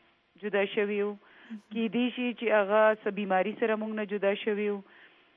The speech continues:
Speaker 1: خو دا هم، دا یو څیز ده چې انشاءالله په شهادت مرګ کې خدای به هغې ته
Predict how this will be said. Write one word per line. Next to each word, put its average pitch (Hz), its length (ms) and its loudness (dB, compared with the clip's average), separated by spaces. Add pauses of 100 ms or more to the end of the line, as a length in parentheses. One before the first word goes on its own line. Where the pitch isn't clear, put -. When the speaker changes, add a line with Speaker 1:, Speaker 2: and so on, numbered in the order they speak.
(180)
Speaker 1:
خو 233 140 6 (720)
دا 254 100 6 (160)
هم، 254 200 2 (200)
دا 247 100 6 (220)
یو 277 100 6 (140)
څیز 214 160 -2 (100)
ده 185 80 2 (680)
چې - 80 -6 (200)
انشاءالله 240 840 2 (140)
په 202 160 -4
شهادت 214 520 2
مرګ 226 760 -4
کې 233 220 -4
خدای 220 260 4
به 208 180 0
هغې 202 320 -2
ته - 160 0